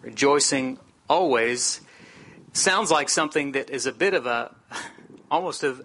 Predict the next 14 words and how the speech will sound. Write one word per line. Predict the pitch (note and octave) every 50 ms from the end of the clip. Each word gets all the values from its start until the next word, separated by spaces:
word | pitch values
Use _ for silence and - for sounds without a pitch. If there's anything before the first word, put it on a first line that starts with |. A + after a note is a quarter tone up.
| -
of | - C#3 C3+
an | C#3 C3+
impossible | B2+ A#2 - - D3+ D3 D#3 D3 - D3 C3 B2+ B2+ C3 C#3+
expectation. | C#3+ - - - C#3+ - - - D3+ C3 G#2+ - - - - - - _ _ _ - - - - - - _ _ _
How | - D3+ E3 F#3
on | F#3 D3+ C#3
earth | D3 E3+ E3 D#3
are | C#3+ C3+
we | C#3 C#3 C3
to | - C#3+
rejoice | B2+ C3 B2 A2+ C#3 D3 D3 D3 D3 C3+ - - - - - - - _ -
always? | - D#3 F#3+ G#3 D3+ A2+ G#2+ G2 G2 - - G2 - - - - - - _ - - - - - - - _ _ - - - - -
Well, | C3+ C3 C#3+ E3+ F3+ F3+ - - - - - - - - - - - - - - - - - - -
uh, | - E2